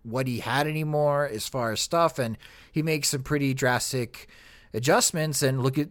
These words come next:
Lucas Giolito now. We talked about it on Monday. I mean, could Lucas Giolito get some Cy Young votes, and can he sneak into the top three? I mean, it's just such a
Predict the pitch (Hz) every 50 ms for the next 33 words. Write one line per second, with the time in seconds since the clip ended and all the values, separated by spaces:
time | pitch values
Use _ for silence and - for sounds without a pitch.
0 | - - - 143 151 143 135 - 135 - - 143 139 139 131 139 131 120 127 151
1 | 180 185 165 135 127 - 156 151 135 - 139 131 127 123 117 117 135 170 202 202
2 | 170 139 120 117 117 117 117 110 120 117 117 117 113 110 104 92 - - 135 127
3 | 127 131 120 135 131 - - 131 127 127 120 123 120 120 123 123 123 123 120 135
4 | 123 104 - - 127 - - 117 104 101 104 101 143 196 233 208 151 107 95 95
5 | 92 95 95 - - 110 101 95 95 90 - - - 117 123 120 107 - - 131
6 | 117 131 120 - 113 113 113 107 - 123 110 98 - - - 190 202 143 110 104
7 | 104 107 104 - - 131 123 - 131 120 - 127 120 113 107